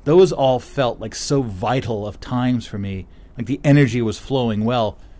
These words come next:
But by eighty-nine, I just get a weird feeling, uh, completely weird feeling from that year. Um, just to give you a quick synopsis of what the hell, how did this hap-, ha-, what happened in eighty-nine for me. So,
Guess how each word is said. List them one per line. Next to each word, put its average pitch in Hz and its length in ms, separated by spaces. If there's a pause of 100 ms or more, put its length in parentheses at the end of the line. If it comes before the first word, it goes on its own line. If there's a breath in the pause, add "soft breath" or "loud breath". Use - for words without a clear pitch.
(340 soft breath)
But 127 120
by 143 180
eighty-nine, 185 600
I 120 100
just 170 160
get 113 140
a 101 60
weird 123 340
feeling, 123 480
uh, 98 220 (100)
completely 143 420
weird 120 300
feeling 117 280
from 98 140
that 98 220
year. 101 260 (2750)
Um, 113 380 (960)
just 151 160
to 175 40
give 165 140
you 156 80
a 123 60
quick - 180
synopsis 123 580
of 101 120
what 139 180
the 127 120
hell, 117 280 (300 soft breath)
how 175 160
did 175 140
this 147 160
hap-, 165 320
ha-, 160 180
what 160 160
happened 156 480
in 120 100
eighty-nine 127 540
for 135 120
me. 95 160
So, 107 360